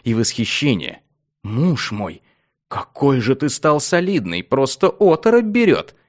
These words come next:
Никогда ещё гоблинская раса не рождала столь сильного вождя». Таиша присела,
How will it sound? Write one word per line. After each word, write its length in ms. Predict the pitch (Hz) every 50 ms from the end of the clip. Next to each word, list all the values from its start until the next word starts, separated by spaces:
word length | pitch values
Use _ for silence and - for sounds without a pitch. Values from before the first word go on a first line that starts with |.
| _ _ _ _ _ _ _
Никогда 540 | - 98 104 107 98 - 113 104 95 113 120
ещё 280 | 131 139 127 - 170
гоблинская 640 | 151 143 160 143 117 127 123 113 - - 135 123 120
раса 300 | 117 131 143 - - 170
не 100 | 160 156
рождала 460 | 139 131 117 95 92 98 107 135 170
столь 340 | 185 - - - 156 113 87 - _ _ _ _
сильного 600 | - - - 196 175 113 104 95 92 90 107 107
вождя». 480 | 120 123 117 117 101 104 - - - _ _ _ _ _ _ _ _ _ _ _ _ _ _ _
Таиша 380 | 107 92 92 101 101 - - 98
присела, 560 | - 98 101 92 - - 131 143 139 -